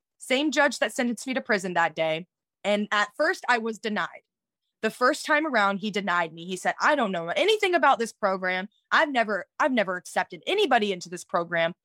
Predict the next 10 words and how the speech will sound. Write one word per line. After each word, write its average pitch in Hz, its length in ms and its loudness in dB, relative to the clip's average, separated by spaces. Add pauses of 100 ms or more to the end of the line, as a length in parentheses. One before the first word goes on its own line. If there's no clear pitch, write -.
(120)
Why 190 220 4
would 285 140 2
I 254 80 2
start 208 340 0
now?" 165 200 -12 (280)
So - 140 -4
he, 254 260 -2
he 220 160 0
marked 220 380 2
denied. 175 460 -2